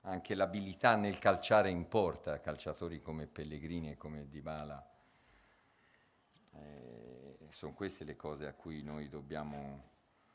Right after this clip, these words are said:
fare attenzione, perché poi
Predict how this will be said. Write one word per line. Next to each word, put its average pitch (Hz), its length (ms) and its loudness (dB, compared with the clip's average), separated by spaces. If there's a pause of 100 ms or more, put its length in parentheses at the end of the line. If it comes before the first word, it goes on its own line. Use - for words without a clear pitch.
(140)
fare 76 360 -2
attenzione, 76 760 -6
perché 80 380 -6
poi 101 600 0